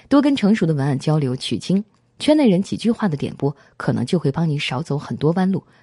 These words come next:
更快更好地抵达目的地。好了，这本书的内容到这里就讲完了。我们来回顾总结一下今天分享的内容。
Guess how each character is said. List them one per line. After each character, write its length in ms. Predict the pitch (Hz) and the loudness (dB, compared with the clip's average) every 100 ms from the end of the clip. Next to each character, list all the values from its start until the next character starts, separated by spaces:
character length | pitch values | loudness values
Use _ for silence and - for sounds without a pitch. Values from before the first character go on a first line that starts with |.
| _ | _
更 200 | - 285 | 0 0
快 180 | - 220 | 0 -4
更 180 | 269 202 | -2 -2
好 160 | - | -4
地 100 | - | -10
抵 120 | 139 - | -10 -8
达 160 | - | -8
目 160 | - 147 | -4 -4
的 120 | - | -6
地。 180 | - - _ _ _ _ _ _ - - - - | -12 -14 _ _ _ _ _ _ -20 -20 -20 -2
好 120 | - | 4
了， 120 | 220 - _ _ | 4 4 _ _
这 140 | 320 | 2
本 120 | 240 185 | 2 2
书 120 | 214 | 2
的 120 | 190 | 2
内 100 | 175 | 2
容 180 | 135 135 | 2 0
到 180 | 185 160 | 0 0
这 120 | 151 | 0
里 100 | 135 | -4
就 140 | - | -6
讲 180 | 135 - | -6 -8
完 160 | - 107 | -10 -14
了。 100 | 113 _ _ _ | -14 _ _ _
我 100 | 156 | -2
们 100 | 165 | -2
来 140 | 160 185 | 0 -2
回 220 | - 151 | -2 -2
顾 160 | 254 | -2
总 220 | 220 139 - | -4 -4 -6
结 180 | - | -4
一 80 | 131 | -2
下 180 | 208 - - | -2 -4 -4
今 140 | 170 | -2
天 180 | 156 151 | 0 -2
分 180 | 156 147 | -2 -4
享 160 | - | -4
的 80 | - | -6
内 120 | 131 | -8
容。 140 | - | -8